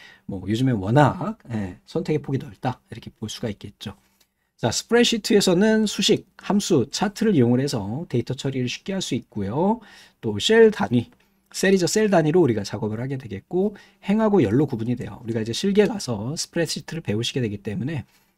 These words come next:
굳이 여기서 뭐 어렵게 볼 필요는 없고요. 그냥 "아, 엑셀이다." 이렇게 보시면 되겠습니다. 셀의 참조 방식, 뭐 절대 참조와 창-, 상대 창조가 있다고 이야기를 하는데 이건 나중에 이제 실기에 가서 볼 내용이고요. 반복적이고 규칙적인 대량의 작업을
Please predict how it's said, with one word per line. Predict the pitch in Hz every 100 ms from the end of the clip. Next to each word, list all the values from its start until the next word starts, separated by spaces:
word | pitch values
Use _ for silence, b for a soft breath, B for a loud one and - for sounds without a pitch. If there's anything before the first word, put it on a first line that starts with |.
| _
굳이 | 143 180
여기서 | 123 143 123
뭐 | 85 127 175 _ b b b
어렵게 | - 131 - 190
볼 | 180 135
필요는 | 135 147 156
없고요. | - - 135 147 -
그냥 | 120 131
"아, | 127 101
엑셀이다." | 104 - 202 160 147 147 -
이렇게 | -
보시면 | - 104 123
되겠습니다. | 113 98 - - - _ _ _ _ _ _ _ _ _ _ _ - B B B B -
셀의 | - 214 214
참조 | - 233 233
방식, | 143 143 170 135
뭐 | 117
절대 | 113 117 -
참조와 | - 156 160 156
창-, | - 208 208
상대 | 190 208 208
창조가 | - 185 180 190 143
있다고 | - 147 143
이야기를 | 107 123
하는데 | 160 160 120 127 208 247 - -
이건 | 120
나중에 | 104 110 110
이제 | 104
실기에 | - 214 208
가서 | 165 -
볼 | 131 147
내용이고요. | 104 101 98 120 190 - B B B B
반복적이고 | - 175 226 - 190 180 120 110 -
규칙적인 | 120 - - 165 160 156
대량의 | - 101 127 170
작업을 | 156 127 110 110 190